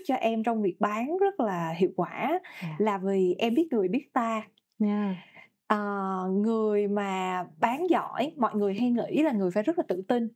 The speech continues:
Speaker 2: Ừ.
Speaker 1: Ờ, đi ra và nói thật tốt về sản phẩm của mình.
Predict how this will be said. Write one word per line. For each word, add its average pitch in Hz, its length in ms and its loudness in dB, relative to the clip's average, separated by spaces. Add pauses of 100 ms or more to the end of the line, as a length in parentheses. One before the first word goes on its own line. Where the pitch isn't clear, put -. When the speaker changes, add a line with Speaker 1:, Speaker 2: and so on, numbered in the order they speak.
(200)
Speaker 2:
Ừ. 220 60 4 (280)
Speaker 1:
Ờ, 214 260 0
đi 247 140 2
ra 240 360 2
và 208 160 0
nói 208 260 -2
thật - 160 0 (100)
tốt 302 260 2
về - 100 0
sản 233 160 -4
phẩm 233 160 0
của 214 100 -2
mình. 240 280 0